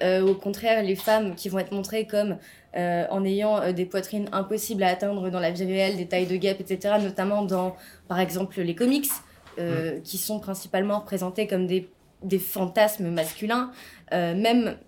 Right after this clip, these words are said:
Speaker 1: si on parle juste de super-héroïnes, euh, même au cinéma d'ailleurs, euh, souvent leur, euh, leur costume soit épouse parfaitement la forme de leur sein, euh, enfin je veux dire, il y a, il y a, il y a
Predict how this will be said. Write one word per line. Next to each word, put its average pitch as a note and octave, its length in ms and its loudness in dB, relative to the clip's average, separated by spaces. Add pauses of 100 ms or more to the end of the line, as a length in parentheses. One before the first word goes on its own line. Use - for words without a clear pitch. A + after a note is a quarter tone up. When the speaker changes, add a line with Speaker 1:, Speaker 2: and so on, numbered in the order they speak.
(260)
Speaker 1:
si - 200 -4
on G3 100 0
parle G3+ 280 6
juste B3 260 -4
de F#3 140 -2
super-héroïnes, G3+ 960 4 (500)
euh, D#3+ 840 0 (120)
même A3 400 2
au F#3+ 60 4
cinéma F#3 500 0
d'ailleurs, G#3+ 300 2 (420)
euh, F3+ 80 -2
souvent C4 600 2
leur, G3 440 4
euh, E3 340 2
leur E3+ 240 2
costume B3+ 600 2 (180)
soit - 600 4
épouse A#3 480 0
parfaitement A3 560 0
la E3+ 100 2
forme F#3+ 260 0
de F3+ 80 2
leur D#3+ 180 -2
sein, C#4+ 340 -2 (460)
euh, E3 800 -2 (480)
enfin G3 220 -2
je F3+ 80 -2
veux G#3+ 60 0
dire, A#3+ 160 2
il A3 120 -2
y G#3 80 4
a, G3 140 6
il G3 100 0
y G#3+ 80 6
a, F3+ 360 6
il - 560 -10
y F#3+ 100 4
a G3 140 4